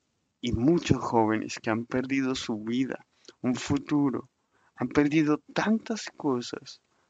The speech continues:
por tan solo haber cedido a un momento de tentación. ¿Por qué creen que el enemigo tanto intenta atacar a los jóvenes?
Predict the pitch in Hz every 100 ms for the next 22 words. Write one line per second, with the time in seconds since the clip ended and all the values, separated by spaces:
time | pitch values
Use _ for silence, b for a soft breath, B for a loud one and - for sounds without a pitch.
0 | _ _ _ _ _ _ _ _ _ _
1 | - 117 113 - 104 101 - 165 196 240
2 | 202 180 156 151 - 127 156 185 233 -
3 | 123 120 127 127 135 131 131 123 131 123
4 | 120 117 107 - - - - _ B B
5 | B B - 151 151 - - 208 190 120
6 | - _ _ _ _ _ _ _ _ _
7 | - 110 104 101 104 110 127 123 - 147
8 | 175 202 - 127 110 - 110 107 117 113
9 | 110 - 104 104 98 - 104 - -